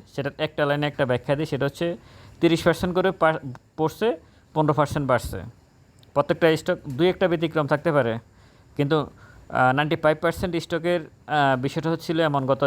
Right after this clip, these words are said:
ছয় মাস ধরে, আহ, সরি, আহ, গত নয় মাস ধরে, আহ, যে,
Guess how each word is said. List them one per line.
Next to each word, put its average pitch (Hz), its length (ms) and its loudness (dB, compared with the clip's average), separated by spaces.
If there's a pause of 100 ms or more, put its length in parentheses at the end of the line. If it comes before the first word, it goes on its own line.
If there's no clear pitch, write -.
ছয় 143 140 2
মাস 139 200 0
ধরে, 123 240 0
আহ, 254 340 -6
সরি, 127 320 2
আহ, 127 580 -2
গত 143 180 2
নয় 147 160 2
মাস 143 220 0
ধরে, 135 300 -2 (920)
আহ, 123 240 0
যে, 127 320 0